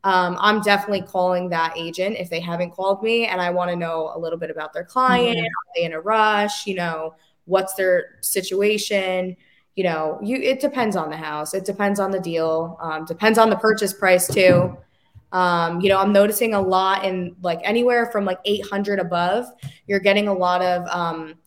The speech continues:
Speaker 1: lease backs, which I haven't seen in a while, especially in last year's market. It was, like, unheard of. Like, no one wanted to lease back. You had to be out of your place in
Speaker 2: Mm-hmm.
Speaker 1: forty-five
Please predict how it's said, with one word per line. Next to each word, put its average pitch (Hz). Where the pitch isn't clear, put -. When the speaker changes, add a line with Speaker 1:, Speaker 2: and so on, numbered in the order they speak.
Speaker 1:
lease 202
backs, -
which 190
I 202
haven't 202
seen 196
in 185
a 185
while, 175
especially 208
in 190
last 185
year's 175
market. 165
It 180
was, 180
like, 170
unheard 175
of. -
Like, 170
no 185
one 190
wanted 180
to 170
lease 180
back. 160
You 190
had 190
to 185
be 175
out 196
of 226
your 233
place 202
in 190
Speaker 2:
Mm-hmm. 185
Speaker 1:
forty-five 196